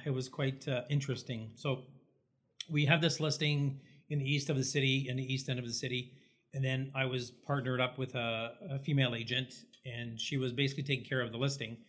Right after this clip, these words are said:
So she received an offer on a f-, Saturday afternoon. She says, you know, she gives me a call. She goes, "What do I do? I don't really wanna go there on my own. You know, it's dark, it's, it's late. It's like, I,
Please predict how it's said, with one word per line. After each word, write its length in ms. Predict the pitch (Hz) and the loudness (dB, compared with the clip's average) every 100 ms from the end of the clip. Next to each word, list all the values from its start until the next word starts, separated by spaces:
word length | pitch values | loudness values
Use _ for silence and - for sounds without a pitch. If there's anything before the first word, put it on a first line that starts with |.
| _ _ _ _ _ | _ _ _ _ _
So 120 | - | -2
she 140 | 135 147 | 2 4
received 320 | 135 156 147 | 4 4 4
an 60 | |
offer 360 | 143 143 - 143 | 4 2 4 6
on 140 | 131 | 6
a 80 | 123 | 4
f-, 120 | 120 - - _ | 0 -6 -20 _
Saturday 480 | - - 135 131 131 | -6 2 4 6 6
afternoon. 720 | 127 135 139 127 131 131 131 | 6 4 2 2 4 4 2
She 160 | 127 131 | 0 -4
says, 460 | - 127 123 113 - | -4 -4 -4 -8 -8
you 80 | 127 | -8
know, 60 | |
she 120 | 117 | -6
gives 220 | 123 131 123 | -2 0 0
me 120 | 120 | -2
a 20 | |
call. 240 | 117 135 | 0 0
She 80 | 135 | 0
goes, 120 | 131 | -2
"What 140 | 120 120 | -2 0
do 80 | 120 | 0
I 60 | |
do? 340 | 117 151 147 143 - - - | 2 2 2 0 -8 -20 -12
I 60 | 135 | 0
don't 140 | 143 | 2
really 160 | 139 139 | 6 6
wanna 220 | 135 131 | 8 6
go 280 | 117 131 131 | 2 2 4
there 340 | 131 131 127 131 | 6 6 6 2
on 140 | 123 | -2
my 160 | 117 117 | -2 0
own. 380 | 151 185 185 180 - - - _ _ _ _ _ | 4 6 6 4 -2 -20 -20 _ _ _ _ _
You 80 | 151 | -2
know, 120 | 147 | -2
it's 120 | 131 | -2
dark, 440 | - - 151 147 143 | -4 2 4 2 0
it's, 420 | 120 - - - | -6 -8 -8 -8
it's 200 | 131 110 135 | -8 -6 0
late. 340 | 143 143 143 | 2 4 2
It's 180 | 135 - | -2 -6
like, 140 | 123 | -6
I, 80 | 131 | -6